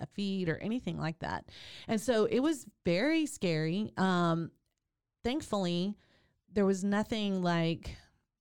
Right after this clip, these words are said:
a disease or something major wrong that meant he was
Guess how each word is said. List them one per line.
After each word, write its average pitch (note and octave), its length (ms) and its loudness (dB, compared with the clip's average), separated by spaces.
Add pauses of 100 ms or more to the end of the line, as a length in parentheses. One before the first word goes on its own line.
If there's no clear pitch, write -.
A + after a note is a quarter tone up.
(220)
a F#3 80 0
disease F3 600 0
or E3 420 0 (500)
something G3+ 360 0
major F3 480 2
wrong E3 520 2
that E3+ 300 2
meant E3+ 460 0 (260)
he F#3 160 -2
was E3 520 0